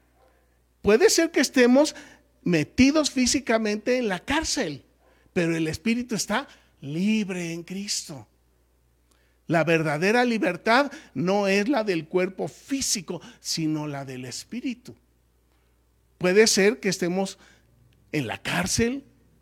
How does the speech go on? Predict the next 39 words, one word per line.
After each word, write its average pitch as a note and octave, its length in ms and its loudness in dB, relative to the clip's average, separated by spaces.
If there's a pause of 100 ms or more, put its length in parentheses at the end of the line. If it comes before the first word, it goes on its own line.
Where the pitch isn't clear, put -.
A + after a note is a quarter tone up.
(720)
allá C#3+ 400 -4
en F3+ 120 0
el G3 120 -2
Cerezo, A3 580 2 (180)
o D#3 220 0
puede G3+ 260 6
ser G3 160 4
que - 100 -4
estemos G3+ 440 0 (180)
en D3+ 220 0
la B2 180 -6 (100)
cárcel C4 460 4
de A#3 140 2
la G#3 120 2
escasez, A#3 680 2 (180)
o G3 180 6
puede A3+ 300 6
ser A#3+ 180 4
que A#3 100 -2
estemos A3+ 360 2
en F3 140 2
la C#3+ 160 -2
cárcel D4+ 500 4
de G3+ 140 2
la D#3 180 0
enfermedad, D3 880 -6 (440)
pero D#3 260 2
si D#3 180 0
el C#3 100 -4
Señor C#3+ 360 -6
Jesucristo G3+ 580 -8
está G3 240 -8
en G3+ 80 -8
nosotros, G3+ 680 -8 (300)
entonces E3+ 640 0 (300)
estaremos D#3 840 -2 (200)
como B2+ 380 -6
Pablo E3+ 420 -2
estaba. G3+ 540 -8